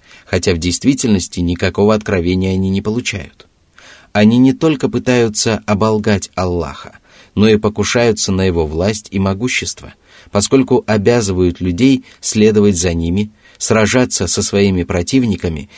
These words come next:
и позволяют себе проливать кровь и присваивать чужое имущество.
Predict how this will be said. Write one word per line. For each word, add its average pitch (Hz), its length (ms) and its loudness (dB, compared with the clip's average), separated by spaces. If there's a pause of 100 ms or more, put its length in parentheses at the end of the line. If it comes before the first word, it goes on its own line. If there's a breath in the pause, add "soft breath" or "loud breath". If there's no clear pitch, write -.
(160 loud breath)
и - 80 0
позволяют 101 580 2
себе 110 240 0
проливать 98 460 0
кровь 113 420 -2 (240 soft breath)
и 110 100 0
присваивать 98 680 0
чужое 82 400 -2
имущество. - 580 -6